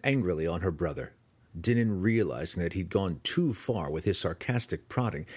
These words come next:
defensively drew his sword and tried to duck away. Briza's strike came fast,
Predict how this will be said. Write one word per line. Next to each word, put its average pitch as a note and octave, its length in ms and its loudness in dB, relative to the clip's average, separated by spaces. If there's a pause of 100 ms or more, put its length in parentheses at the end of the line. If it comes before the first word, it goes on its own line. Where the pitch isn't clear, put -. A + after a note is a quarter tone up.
(200)
defensively A#2+ 680 2
drew G2+ 200 2
his F2+ 200 -2
sword - 380 -2 (240)
and A#2 180 2
tried F2 500 0
to - 100 -10
duck A2 240 0
away. F#2+ 400 -2 (500)
Briza's G2+ 380 2
strike - 400 2
came F2+ 240 0
fast, - 640 -2